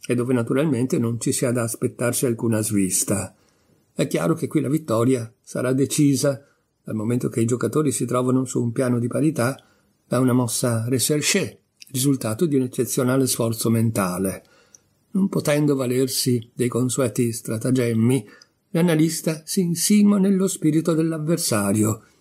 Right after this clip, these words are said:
si identifica con esso e non di rado vede, così, a colpo d'occhio, l'unica mossa,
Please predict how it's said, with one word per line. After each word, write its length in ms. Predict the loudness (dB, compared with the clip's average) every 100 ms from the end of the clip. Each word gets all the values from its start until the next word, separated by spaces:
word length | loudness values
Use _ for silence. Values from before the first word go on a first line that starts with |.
| _ -2
si 180 | 2
identifica 720 | 2 4 2 0 0 0 -2 -2
con 200 | -2 -2
esso 460 | -2 -2 -2 -4 -10 _ _ _ -2
e 80 | 2
non 180 | 4
di 100 | 4
rado 320 | 2 0 -2 0
vede, 540 | 2 2 0 -4 -8
così, 480 | -4 -2 2 0 -2 -14 _ _ -8
a 100 | -2
colpo 260 | -2 -2
d'occhio, 520 | -4 -4 -4 -2 -4 -8 _
l'unica 420 | 0 2 2 2 0
mossa, 580 | -2 -2 -2 -2 -4